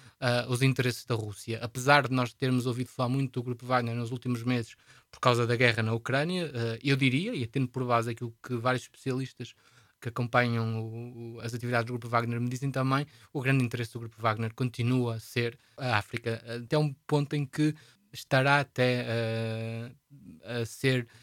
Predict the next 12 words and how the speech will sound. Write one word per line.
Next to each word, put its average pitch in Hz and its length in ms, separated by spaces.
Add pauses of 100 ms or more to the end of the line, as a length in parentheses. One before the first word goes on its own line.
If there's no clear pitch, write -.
(200)
discutida - 380
a - 20
possibilidade 127 600
do 120 200
Grupo 131 260
Ma-, 127 180
Wagner 120 440
mudar 127 320
o 131 60
nome 123 240
em 117 100
África 135 560